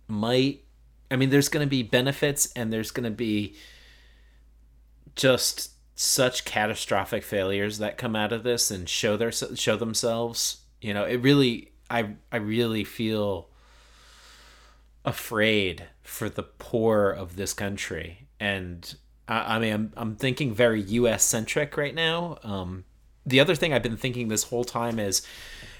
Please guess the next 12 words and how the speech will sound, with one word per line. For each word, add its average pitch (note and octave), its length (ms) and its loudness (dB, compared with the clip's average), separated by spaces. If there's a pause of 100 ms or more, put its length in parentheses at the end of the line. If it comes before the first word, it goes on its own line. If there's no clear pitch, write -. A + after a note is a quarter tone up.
(1000)
it's - 220 -4
crazy F3+ 1000 0 (300)
because C3+ 960 2
of G#2 220 -4
the G#2 80 -4
travel A2 840 0 (1120)
and C#3+ 140 2
how C3+ 380 2
interconnected B2 1040 0
we C3 180 2
are C3 440 2 (340)
now, C#3 520 2